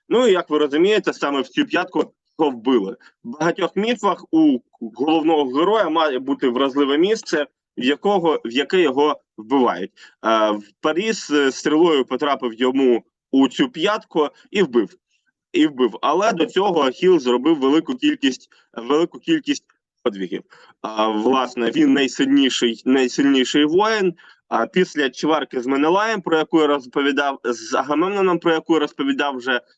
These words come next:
він пішов зі стану греків і сказав, що ні, більше за вас я воювати не буду,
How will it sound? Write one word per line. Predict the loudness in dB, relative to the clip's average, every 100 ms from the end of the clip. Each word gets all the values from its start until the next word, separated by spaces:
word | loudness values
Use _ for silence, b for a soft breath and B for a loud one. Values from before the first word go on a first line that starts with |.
| _
він | -2 0
пішов | 0 0 0 0
зі | 0 -2
стану | -2 -2 -2
греків | 0 0 2 -2 -2 _ _
і | -4 -2
сказав, | 0 0 0
що | 0
ні, | 0 2
більше | 0 -2 -4
за | -2 -2
вас | -2 -2
я | -2
воювати | 2 2 0 -2 -4
не | -4
буду, | -2 0 2 0